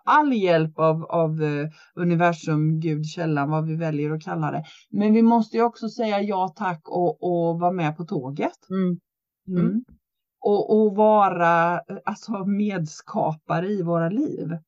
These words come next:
Speaker 2: Mm. Mm.
Speaker 1: Och jag tänker, jag har ju aldrig någonsin till exempel, nu tittar ju inte jag så mycket på T V ändå, men jag har ju aldrig någonsin haft T V i mitt sovrum.
Speaker 2: Nej.
Speaker 1: Aldrig.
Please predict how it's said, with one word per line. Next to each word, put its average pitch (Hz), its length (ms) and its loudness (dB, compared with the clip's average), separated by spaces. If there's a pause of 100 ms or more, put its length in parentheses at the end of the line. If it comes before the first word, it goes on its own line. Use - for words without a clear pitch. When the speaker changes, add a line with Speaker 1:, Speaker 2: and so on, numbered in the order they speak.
(220)
Speaker 2:
Mm. 170 160 -6 (920)
Mm. 180 200 -8
Speaker 1:
Och 185 100 0
jag 190 180 4
tänker, 196 260 -2
jag 190 260 0
har 240 160 4
ju 247 80 4 (100)
aldrig 214 920 -2
någonsin 208 1080 0
till 208 160 -6
exempel, 165 600 0 (260)
nu 165 120 -2
tittar 160 360 -6
ju 160 60 2
inte 165 180 -4
jag 147 100 -4
så 160 120 -6
mycket 156 160 -4 (260)
på 165 100 -2
T 170 200 -2
V 151 80 0
ändå, 196 360 0 (200)
men 185 140 -2
jag 170 80 2
har 180 80 2
ju 240 120 0
aldrig 233 320 0
någonsin 196 720 -2
haft 156 240 -2
T 180 320 -4
V 180 60 -4
i 233 80 0
mitt 170 240 -2
sovrum. 156 500 -4 (800)
Speaker 2:
Nej. 180 100 -4
Speaker 1:
Aldrig. 196 720 0